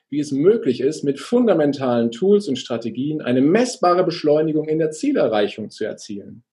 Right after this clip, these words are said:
In den letzten Jahren durfte er zusammen mit seinem Team mehr über, als über vierhundert Menschen dabei begleiten, sich aus chronischen Krankheiten wieder selbst zu heilen, schwere Süchte und Gewohnheiten zu durchbrechen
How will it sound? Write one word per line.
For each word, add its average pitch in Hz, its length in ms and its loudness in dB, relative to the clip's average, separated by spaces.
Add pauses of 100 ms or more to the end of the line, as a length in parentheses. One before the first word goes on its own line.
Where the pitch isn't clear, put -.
(600)
In 170 100 2
den 196 100 8
letzten 233 300 4
Jahren 185 280 6
durfte 208 280 6
er 160 100 0
zusammen 170 360 -2
mit 165 140 -2
seinem 143 300 0
Team 190 280 0
mehr 156 240 2
über, 170 220 2
als 151 180 2
über 160 200 2
vierhundert 208 460 0
Menschen 180 340 -2
dabei 143 220 4
begleiten, 139 540 2
sich 135 200 -4
aus - 100 -4
chronischen 190 480 0
Krankheiten 151 720 -2
wieder 131 220 0
selbst - 380 -4
zu 127 120 -8
heilen, 147 320 -4
schwere 175 320 2
Süchte 190 420 -2
und 160 140 -2
Gewohnheiten 151 680 2
zu 151 140 -6
durchbrechen 151 800 0